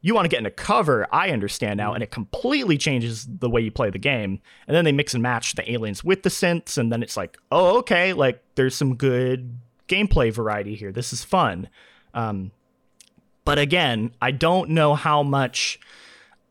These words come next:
Speaker 1: it's going to compel me to be like, "This is my Left four Dead where I'm gonna keep coming back to it
Speaker 2: Mm.
Speaker 1: constantly." Like, uh, I, I would see myself playing through the campaign,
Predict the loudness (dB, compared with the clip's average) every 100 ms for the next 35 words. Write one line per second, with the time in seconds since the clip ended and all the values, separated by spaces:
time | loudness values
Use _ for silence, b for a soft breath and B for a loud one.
0 | -6 -6 -2 0 2 2 0 2 2 2
1 | 2 -2 -2 -2 0 0 -2 -2 -2 -2
2 | -2 0 0 0 -2 -4 -4 -4 -4 -6
3 | -4 -6 -8 -8 -10 -10 -10 -4 -2 -2
4 | -4 -8 -8 -6 -6 -6 -6 -6 -6 -8
5 | -8 -8 -8 -8 -8 -8 -6 -8 -6 -6
6 | -4 -4 -4 -8 b b b b b b
7 | -2 0 0 0 2 2 2 2 2 2
8 | 2 2 -2 0 2 2 2 0 0 0
9 | -2 0 2 4 2 0